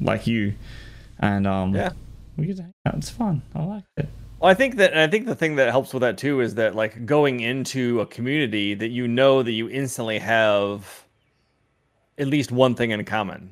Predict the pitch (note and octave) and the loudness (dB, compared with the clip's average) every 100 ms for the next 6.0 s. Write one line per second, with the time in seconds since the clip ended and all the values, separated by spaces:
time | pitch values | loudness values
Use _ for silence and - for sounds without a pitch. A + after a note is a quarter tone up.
0 | - G2+ G#2 A#2 C#3+ C3+ B2+ G2+ B2+ C3 | -12 -6 -4 -2 0 2 0 -2 0 0
1 | C3 B2+ B2+ C3 D3 A#2 A2 C#3+ C3+ B2 | -2 -2 -2 2 2 0 2 0 0 -2
2 | - D3 B2+ A#2+ - A2+ B2+ B2 B2 A#2 | 0 4 4 2 -4 -4 0 4 4 4
3 | B2 B2+ G2 G2 B2 B2 - A#2+ A2+ A2+ | 0 0 -2 -4 0 0 0 -2 0 -2
4 | B2 C3 B2 G#2+ G#2 - - C3+ C3 B2 | -2 0 0 -2 -4 -4 -2 0 0 -2
5 | G#2+ G#2 G#2+ G2+ F#2 G#2+ A2 F2+ E2+ - | -4 -2 -4 -2 -2 -2 -2 -4 -4 -8